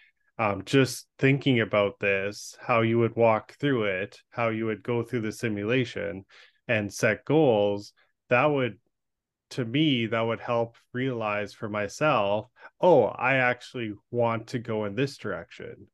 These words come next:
or, or, "This is a goal that I've achieved, and I felt a lot better about achieving this goal than I did the other ones. So maybe this is the direction in life I maybe need to consider taking."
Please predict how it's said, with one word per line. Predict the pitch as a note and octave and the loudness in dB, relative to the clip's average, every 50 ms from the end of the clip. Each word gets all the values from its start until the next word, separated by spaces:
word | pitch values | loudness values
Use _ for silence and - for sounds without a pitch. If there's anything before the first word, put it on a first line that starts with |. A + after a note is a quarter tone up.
| _ _ _ _ _ _ - | _ _ _ _ _ _ -8
or, | - A#2 A2+ A2 A2 G#2+ G#2+ G#2 G2+ - | -4 -2 0 0 0 0 0 0 -2 -4
or, | - B2+ B2 A#2 A2 | -2 0 0 0 0
"This | A2 - C3+ C#3 C3+ - D3+ | 0 0 0 0 2 0 -2
is | C3 A#2+ | 0 0
a | A#2 A2 | 0 -2
goal | G#2+ - A2+ A#2 A#2 A#2 A#2 A#2 A2+ G2+ | -2 -4 0 2 4 4 4 4 2 2
that | A2 G#2+ G#2 G2+ G2 F#2+ - - - _ _ _ _ _ _ _ | 0 0 0 0 -2 -4 -8 -12 -20 _ _ _ _ _ _ _
I've | - C3+ B2 G#2 G2 | 0 2 2 2 0
achieved, | F#2 - - - F3 F3 D3+ B2 A#2+ A#2 A#2 A2+ - - - - | -6 -10 -4 0 2 2 4 2 2 0 -2 -4 -8 -18 -18 -10
and | A2+ B2 A#2+ | -8 -4 -2
I | A2+ G#2+ | -2 -4
felt | G#2 _ - C3+ A#2+ A#2 A#2 A#2 A2+ A#2 - - - _ _ - | -4 _ 0 2 2 4 4 2 2 0 -6 -20 -20 _ _ -6
a | A#2 A#2+ | -4 -4
lot | A#2 G#2+ A#2 A#2+ A#2+ A#2 G#2+ - _ - | -4 -2 -2 0 0 0 -2 -4 _ -2
better | C3 C3+ C#3+ C#3 B2 A2+ A2 | 0 0 2 2 0 0 0
about | G#2 G2 A#2 A2+ G#2+ | -2 -2 -4 -4 -4
achieving | G2+ - - - A#2+ A2 A2 G#2+ G2 G2 | -6 -10 -6 -6 -4 -4 -4 -4 -4 -2
this | B2 C3+ C#3+ - | -2 -2 -4 -4
goal | - - A2+ G2+ G2+ G2 G#2 G2 | -8 -6 -2 0 0 0 0 0
than | - A2 G#2 G#2 | -2 -4 -4 -4
I | G#2 | -6
did | F#2+ - A2+ G#2+ F#2+ - | -6 -6 -8 -8 -8 -10
the | - F#2+ F2+ | -12 -10 -6
other | G2 B2 D#3 D#3 C#3+ A#2 G2+ | -2 -2 0 0 0 0 -2
ones. | F#2+ F#2+ F#2 F2+ F2+ F2+ F#2 G2+ A#2 A2+ - _ - - - _ _ | -2 -4 -6 -6 -8 -10 -12 -12 -14 -14 -16 _ -20 -20 -20 _ _
So | _ - - C3+ A#2 | _ -6 -4 -2 -2
maybe | G#2+ G#2+ A#2 A#2 A2+ A2+ A#2 | 0 0 -2 -2 0 -2 -4
this | G#2+ G#2+ A#2+ A#2 A#2+ - | -2 -2 -4 -4 -4 -6
is | B2+ A2+ G2+ | -10 -10 -8
the | G#2+ A2+ G#2+ | -8 -8 -8
direction | - - A2+ A2 G#2+ G#2 - - A2+ G#2 | -6 -4 -4 -4 -4 -6 -8 -14 -12 -10
in | G2+ | -8
life | G2+ G#2 G#2+ G#2+ G#2 G#2 G#2 _ _ _ _ - | -4 -4 -4 -2 -4 -4 -6 _ _ _ _ -10
I | G#2+ G#2+ G#2 G#2 G#2 | -6 -4 -2 -2 -2
maybe | G2+ G#2+ G#2+ G#2 G2 G#2 | -2 -4 -4 -4 -6 -6
need | G#2 G#2 G2+ F#2+ - | -8 -8 -8 -10 -8
to | - G#2+ G2 F#2+ F#2 - - | -6 -4 -4 -4 -4 -8 -10
consider | - G#2 F#2+ - - G#2+ G2 F#2+ F2+ | -14 -14 -12 -6 -6 -4 -4 -4 -8
taking." | - - A#2+ A2 - - D#2 - | -6 -6 -6 -6 -6 -10 -14 -14